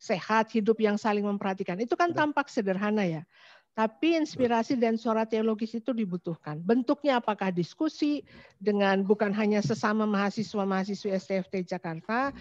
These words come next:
Speaker 1: bisa membuka kerjasama dengan sekolah-sekolah lain, dengan bem lain, misalnya sekolah-sekolah teologi yang lain. Kebetulan sekolah kita juga sedang bekerja sama dengan U K D W untuk, eh, apa, studi lapangan nanti. Di tahun ini ada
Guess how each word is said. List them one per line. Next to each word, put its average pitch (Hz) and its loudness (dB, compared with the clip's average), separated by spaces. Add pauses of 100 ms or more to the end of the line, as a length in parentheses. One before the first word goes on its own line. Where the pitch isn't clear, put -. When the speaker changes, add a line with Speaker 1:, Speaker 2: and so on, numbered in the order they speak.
(240)
Speaker 1:
bisa 202 2
membuka 214 4
kerjasama 190 2
dengan 190 -2
sekolah-sekolah 190 -2
lain, 208 -2
dengan 190 0
bem 196 4
lain, 196 0
misalnya 208 -2
sekolah-sekolah 190 -4
teologi 180 -4
yang 170 -8
lain. 170 -10
Kebetulan 202 0 (400)
sekolah 190 -2
kita 196 0
juga 202 2
sedang 190 -2
bekerja 185 -2
sama 247 2
dengan 208 -2
U 208 -6
K 208 -2
D 233 4
W 233 4 (800)
untuk, 226 0 (160)
eh, 190 -2
apa, 233 -2
studi 233 2
lapangan 240 4
nanti. 175 -2 (380)
Di 202 2
tahun 214 2
ini 233 2
ada 220 2